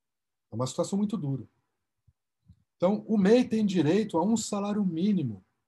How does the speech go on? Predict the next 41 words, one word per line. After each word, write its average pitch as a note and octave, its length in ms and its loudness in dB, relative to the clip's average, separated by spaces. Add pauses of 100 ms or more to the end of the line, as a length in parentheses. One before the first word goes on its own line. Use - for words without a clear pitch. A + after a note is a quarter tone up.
(220)
por B2+ 140 -4
idade, C3 440 -4
se - 40 -12
você B2+ 200 -10
chegar A2 280 -6
na A2+ 100 -6
idade, C3+ 520 -8 (680)
ou E3+ 160 2
se G3+ 100 -4
você, F3 220 -4
de E3 100 -4
repente, F#3 360 0
até G#3+ 220 0
a A#3+ 60 2
questão A#3+ 260 0
da A#3 100 4
invalidez, G3+ 680 0
gente. - 400 -20 (800)
Se - 140 -10
você, C#3+ 240 0
de G#3 100 2
repente, E3+ 320 2
teve D#3+ 160 -2
um E3 60 2
acidente D#3+ 420 -4
de F#3+ 100 0
trabalho, C#3+ 640 -6 (680)
se - 160 -12
você E3+ 280 -2
é F#3+ 40 2
informal, D3+ 760 -2 (720)
eu E3+ 220 -2
acho C#3+ 200 -4
que - 60 -20
você F3+ 240 -6
não F#3+ 160 -4
tem E3 160 -4
aposentadoria F3 540 -6
como F#3 180 -4
invalidez. F3 600 -6
Acho, - 360 -8